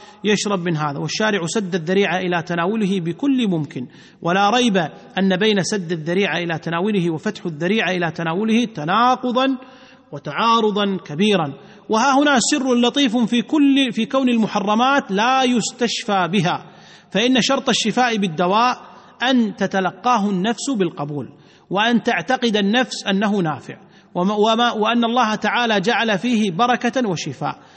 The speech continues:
فإن النافع هو المبارك، وأنفع الأشياء أبركها، والمبارك من الناس أينما كان هو الذي ين-، ينتفع به حيث حل.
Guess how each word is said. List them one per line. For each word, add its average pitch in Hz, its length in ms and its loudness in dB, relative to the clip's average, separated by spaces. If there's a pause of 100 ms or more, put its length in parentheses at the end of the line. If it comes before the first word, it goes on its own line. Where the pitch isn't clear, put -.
(180)
فإن 254 320 2
النافع 240 500 2
هو 202 160 0
المبارك، 156 540 -2 (340)
وأنفع 247 420 2
الأشياء 240 600 0
أبركها، 160 580 -4 (280)
والمبارك 262 760 2
من 233 200 2
الناس 220 440 0
أينما 240 360 0
كان 247 300 0
هو 202 220 2
الذي 202 300 -2
ين-، 190 240 -2
ينتفع 196 580 2
به 233 280 2
حيث 247 300 -2
حل. 190 300 -2